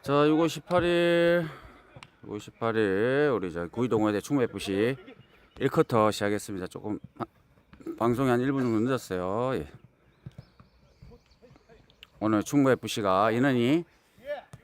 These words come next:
좀 작아서 네 명째 용병 죽 시작했습니다. 어, 경찰 그래, 한번 해줘.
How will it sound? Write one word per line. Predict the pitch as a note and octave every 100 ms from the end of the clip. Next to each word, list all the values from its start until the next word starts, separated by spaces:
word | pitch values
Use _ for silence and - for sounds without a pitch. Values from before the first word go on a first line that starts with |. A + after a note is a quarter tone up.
| _ _ B3+ C#4 G3+ - -
좀 | F#2 D#2+
작아서 | F2 G2+ F#2 E2
네 | E2 F#2
명째 | A#2+ A#2+ A#2 G#2
용병 | A2 D#3 D3+
죽 | F#3+ - _ - -
시작했습니다. | - A2 B2 B2+ B2+ G#2
어, | C3 D3+ C#3+ G#2+
경찰 | F#3 G#3+ A3+
그래, | A3 C#4+
한번 | C4 A#3+ C#4+
해줘. | D#4 D4 D4+ D#4+ G3+ G#2+